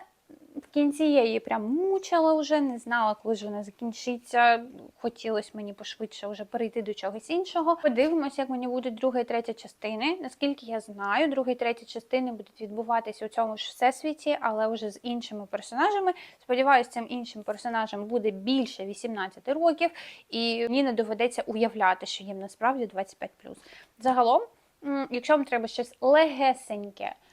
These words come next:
прям от, щоб просто проскакать цю книжку доволі швидко, вам цікава ця подача, звісно, беріть,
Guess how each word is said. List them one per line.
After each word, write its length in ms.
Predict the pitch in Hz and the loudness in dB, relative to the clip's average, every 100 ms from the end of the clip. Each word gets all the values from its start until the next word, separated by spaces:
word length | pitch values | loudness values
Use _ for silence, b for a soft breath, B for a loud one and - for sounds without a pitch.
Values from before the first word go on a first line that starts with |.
| b b _ _ | b b _ _
прям 380 | 262 247 254 247 - 226 | 0 2 2 0 -8 -4
от, 280 | 240 233 - _ _ | -2 -2 -4 _ _
щоб 280 | - - 226 _ - - | -20 -10 -10 _ -20 -6
просто 440 | 254 254 247 233 - _ | 2 2 2 -4 -4 _
проскакать 1200 | 247 247 269 269 - 233 233 233 214 208 - - _ _ | 4 6 6 2 -6 -6 0 4 4 4 -10 -20 _ _
цю 140 | - | -10
книжку 720 | 220 214 269 - - 208 196 - | -8 -6 -6 -8 -12 -10 -10 -8
доволі 300 | 220 214 208 | -6 -4 -4
швидко, 720 | - - 233 254 - - 190 - 233 | -6 -10 -6 -6 -8 -4 -4 -6 -10
вам 320 | 220 240 240 | 0 0 0
цікава 400 | 254 247 247 240 | -6 0 0 0
ця 180 | - 240 | 0 -4
подача, 640 | - 208 226 262 - 226 | -2 2 4 4 2 -4
звісно, 520 | 208 220 262 - 240 | -4 -4 -6 -4 -6
беріть, 600 | 208 233 233 359 - - | -2 -2 0 -4 -6 -20